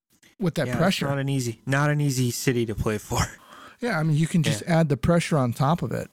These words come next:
Speaker 1: you know, it, playing in the city.
Speaker 2: Yeah.
Speaker 1: It's not like he, it's not like he shows up to the rink and, you know, there's a couple people out there and, you know, that's it. You know, that place is packed every single game.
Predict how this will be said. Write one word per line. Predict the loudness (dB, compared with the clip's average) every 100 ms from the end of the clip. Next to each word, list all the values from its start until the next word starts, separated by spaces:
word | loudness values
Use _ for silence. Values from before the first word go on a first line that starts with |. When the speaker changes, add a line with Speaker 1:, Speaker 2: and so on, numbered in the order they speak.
| -4
Speaker 1:
you | 0
know, | 2
it, | 0 -2 -6
playing | -4 0 2
in | 2
the | 2
city. | 0 -2
Speaker 2:
Yeah. | -4
Speaker 1:
It's | 0
not | 0 0
like | -2 -2
he, | -2 -2 -6 -16 -20 -6
it's | -4 0
not | 0 0
like | 0
he | -2
shows | 0 0 0 0
up | -2
to | 0
the | 2
rink | 2 0 0 0
and, | 0 -2 -6 -18 -20 _
you | 0
know, | 0 2
there's | -2
a | -2
couple | -2 -4
people | -2 -2 0 0
out | 0 -2
there | -4 -2 -4
and, | -4 -8 _ _ _
you | 2
know, | 4 4
that's | 2 0 0
it. | -2 -2
You | -2
know, | 0
that | 0 -2 -2
place | -2 -2 -2
is | -6 -8 -6
packed | -4 -4 -4 -4
every | -4 -2 -2
single | 0 0 0
game. | 0 -2 -2